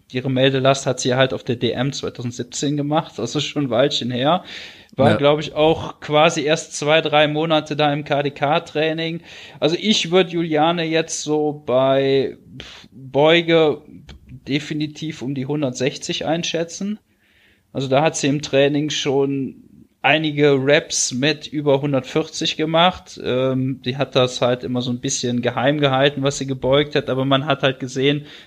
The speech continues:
Speaker 1: da sind mindestens drei Zwanziger halt auf der Hantel. Wie viel genau drauf war, weiß man nicht, aber es war, glaub ich, sogar noch mehr drauf. Damit hat
Speaker 2: Ja.
Speaker 1: sie halt einige Reps gemacht. Bench hat sie jetzt auch Doubles mit
Speaker 2: Also
Speaker 1: zwei
Speaker 2: meine Trainingsgewichte.
Speaker 1: Ja, so in etwa, ne?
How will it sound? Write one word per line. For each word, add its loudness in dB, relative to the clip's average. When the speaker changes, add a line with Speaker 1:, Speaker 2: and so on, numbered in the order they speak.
Speaker 1:
da 4
sind 4
mindestens 0
drei 4
Zwanziger 2
halt 4
auf -2
der 2
Hantel. 0
Wie -4
viel -4
genau 2
drauf 2
war, 2
weiß 2
man -4
nicht, -2
aber -4
es -6
war, -2
glaub -6
ich, -6
sogar -6
noch -2
mehr 0
drauf. 2
Damit -2
hat -2
Speaker 2:
Ja. 4
Speaker 1:
sie 4
halt 2
einige -2
Reps -2
gemacht. -2
Bench 0
hat 2
sie 0
jetzt 0
auch -2
Doubles -2
mit -6
Speaker 2:
Also -2
Speaker 1:
zwei 4
Speaker 2:
meine 0
Trainingsgewichte. -4
Speaker 1:
Ja, 2
so -2
in -2
etwa, -4
ne? -2